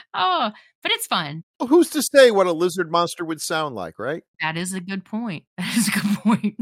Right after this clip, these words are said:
Speaker 1: <laughs> Oh, God. So, yeah, it's fun. There's some really just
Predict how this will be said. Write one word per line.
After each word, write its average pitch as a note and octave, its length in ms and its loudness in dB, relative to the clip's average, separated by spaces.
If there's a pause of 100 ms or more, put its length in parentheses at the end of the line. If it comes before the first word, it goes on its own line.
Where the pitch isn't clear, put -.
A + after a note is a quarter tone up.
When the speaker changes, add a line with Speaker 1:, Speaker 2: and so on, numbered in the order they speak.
(140)
Speaker 1:
<laughs> C#4 120 -10 (920)
Oh, D4 240 -2
God. G#3+ 280 -6 (200)
So, - 140 -4
yeah, F3 240 -2 (120)
it's C4 200 -4
fun. E3 400 -2
There's A#3 200 -4
some C#4+ 200 -4
really E3+ 260 -6
just E3 340 -12